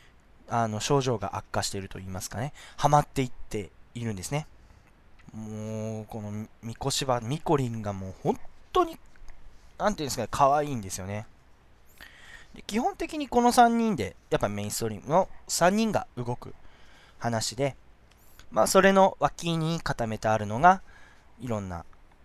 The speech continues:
キャラクターがいるんですよ。で、まあ、大半のキャラクターが、<laughs> 野崎くんの漫画を手伝ってる方です。先ほど言った、そのみこりんも、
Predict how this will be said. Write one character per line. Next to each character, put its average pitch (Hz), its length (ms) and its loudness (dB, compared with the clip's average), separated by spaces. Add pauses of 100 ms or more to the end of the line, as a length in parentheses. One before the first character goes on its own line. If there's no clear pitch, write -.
キ 143 80 -2
ャ - 20 0
ラ 117 80 0
ク - 60 -6
タ 101 100 -6
ー - 20 -6
が 90 100 -10
い 113 100 -6
る 131 100 0
ん 113 40 -6
で 92 100 -8
す - 140 -6
よ。 92 100 -12 (1200)
で、 202 220 4 (840)
ま 226 100 8
あ、 185 100 8
大 302 240 6
半 339 220 6
の 330 100 2
キ 302 80 6
ャ 302 40 10
ラ 302 100 8
ク - 80 -8
タ 113 180 6
ー - 160 2
が、 175 220 10 (220)
<laughs> - 200 -20
野 240 140 6
崎 359 180 2
く - 240 -4
ん 98 160 -10
の 98 160 -10
漫 160 240 8
画 175 160 6
を 156 60 2
手 - 160 0
伝 254 200 8
っ 269 60 4
て - 160 -4
る 104 80 -6
方 92 220 -10
で 87 80 -14
す。 - 200 -12 (1160)
先 214 260 4
ほ 240 160 12
ど 233 120 10
言 226 100 2
っ - 20 -20
た、 - 220 6 (260)
そ - 140 -2
の 120 80 2
み 160 120 4
こ - 140 6
り 117 120 4
ん 82 100 -12 (340)
も、 233 220 4